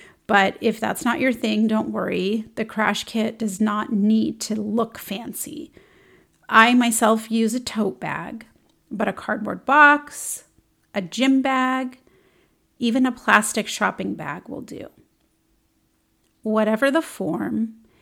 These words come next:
it should be visible, accessible, and recognizable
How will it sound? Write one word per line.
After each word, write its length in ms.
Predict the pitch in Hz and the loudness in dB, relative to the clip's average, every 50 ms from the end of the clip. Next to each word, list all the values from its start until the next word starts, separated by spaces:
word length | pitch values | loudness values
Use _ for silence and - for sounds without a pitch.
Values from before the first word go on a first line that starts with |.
| _ _ _ _ | _ _ _ _
it 140 | - - - | -6 -4 -4
should 200 | - - 214 190 | -4 -4 -4 -2
be 140 | 185 214 208 | -2 -2 -2
visible, 800 | 170 175 190 214 196 202 233 233 254 262 285 311 349 381 - - _ _ _ _ _ _ _ _ - | -2 -2 -2 0 0 0 0 0 0 2 2 2 0 0 -4 -12 _ _ _ _ _ _ _ _ -6
accessible, 1040 | 214 220 220 - - - - 196 196 - - 240 220 269 285 320 359 403 392 - _ _ _ _ _ _ _ _ - | -4 -4 -4 -4 -6 -4 -4 -4 -4 -2 -2 0 2 2 2 2 2 0 -2 -8 _ _ _ _ _ _ _ _ -6
and 300 | - 233 240 240 233 202 | -2 2 2 2 2 0
recognizable 1400 | 208 208 208 - 247 233 202 208 202 196 196 202 220 240 247 220 208 190 190 - - 160 - - 240 226 - | -2 -2 -2 0 -2 0 0 0 0 0 2 2 4 4 4 2 2 -2 -6 -6 -8 -8 -8 -8 -10 -12 -14